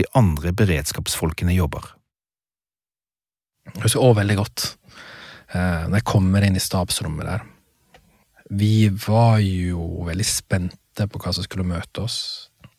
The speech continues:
Speaker 2: Er det kaos? Løper man rundt? Eh, er man rådville? Er det, ja, altså, hvilken stemning er det som er inne i det rommet der, husker jeg?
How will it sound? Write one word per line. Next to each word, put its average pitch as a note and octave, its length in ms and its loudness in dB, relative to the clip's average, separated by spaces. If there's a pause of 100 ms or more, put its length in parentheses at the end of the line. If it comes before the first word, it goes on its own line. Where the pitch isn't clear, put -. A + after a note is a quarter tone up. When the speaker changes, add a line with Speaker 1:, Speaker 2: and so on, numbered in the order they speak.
(200)
Speaker 2:
Er G#2+ 240 4
det E2+ 140 -2 (100)
kaos? - 540 -8 (420)
Løper F#2+ 400 0
man E2+ 160 -4
rundt? F2 640 -6
Eh, F2 380 -6 (1700)
er G#2+ 80 6
man F#2+ 160 4
rådville? F2 720 0 (1200)
Er F#2 240 0
det, E2 220 -2 (840)
ja, G2 140 -2
altså, - 260 -4
hvilken A2+ 220 4
stemning G2 560 2
er F#2+ 160 0
det F2 80 -4
som F2 240 -4 (240)
er F2+ 240 -2
inne F2 160 -4
i E2 80 -4
det E2+ 160 -2
rommet D#2+ 320 -4
der, E2 160 -6
husker - 320 -4
jeg? - 80 -18